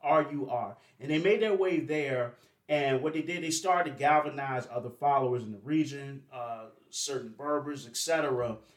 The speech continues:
And it was from this place, now called Morphil Island, uh, in Senegal, that the Almoravid Empire, um, would have expanded. This is kind of like the birthplace. This is the catalyst.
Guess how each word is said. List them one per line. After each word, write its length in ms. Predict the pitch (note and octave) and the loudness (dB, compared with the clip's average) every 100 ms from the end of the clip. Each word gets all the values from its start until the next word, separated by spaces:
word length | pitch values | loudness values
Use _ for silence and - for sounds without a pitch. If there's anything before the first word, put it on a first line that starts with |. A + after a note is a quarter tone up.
| _ - | _ -8
And 180 | D3 D3 - | -4 -2 6
it 180 | A#3+ B3 | 6 8
was 180 | A#3 | 2
from 300 | - F3+ D3 - | 2 -2 -2 2
this 260 | A#3+ C#4+ | 2 2
place, 800 | - - G3 D3 A#2 G#2+ - - _ _ _ - | -4 -2 6 6 6 -4 -6 -6 _ _ _ -10
now 320 | D3 F#3 A3+ | 2 4 4
called 460 | - - F3+ D3+ C#3 | 2 2 4 4 4
Morphil 540 | E3 D#3+ D#3+ C#3+ - | 0 0 0 0 0
Island, 540 | C3+ D3+ C#3 A#2 G#2 G#2 _ | 2 4 4 2 -8 -14 _
uh, 300 | B2 A#2+ A2+ - | -4 -2 -2 -8
in 140 | C3 A#2+ | -10 -6
Senegal, 800 | - E3+ D3 B2 A2+ G#2+ G2 _ _ _ _ | 0 0 0 -2 -2 -4 -10 _ _ _ _
that 240 | D3+ D3+ C#3+ | 4 4 4
the 80 | |
Almoravid 800 | - C3+ C3+ C#3 E3+ E3+ D3 C#3 D3 | 0 2 2 2 4 4 4 2 2
Empire, 840 | D#3+ D#3 C#3+ C3+ B2 A#2 A2+ A2+ _ _ _ | 0 0 2 4 4 0 -6 -12 _ _ _
um, 440 | B2 B2 A#2+ G#2+ F#2+ | -4 -2 0 -4 -2
would 140 | C#3 D3 | -2 0
have 100 | D3+ | 0
expanded. 680 | - - A#3+ G#3+ G#2 - | -2 2 2 2 -4 -8
This 220 | D3 D3+ | -6 -4
is 100 | D#3 | -6
kind 280 | - E3 D3+ | -4 -2 -2
of 140 | C#3+ C#3 | -2 2
like 220 | C#3 C3+ | 0 0
the 60 | |
birthplace. 680 | A#2 C3 E3+ F3 A#2+ A2 - | -6 -2 -2 -2 -6 -6 -6
This 160 | B2+ B2 | -8 -10
is 80 | |
the 60 | A2 | -10
catalyst. 760 | - D3+ E3 C3 G2+ G#2+ - | 0 4 4 2 -4 -10 -16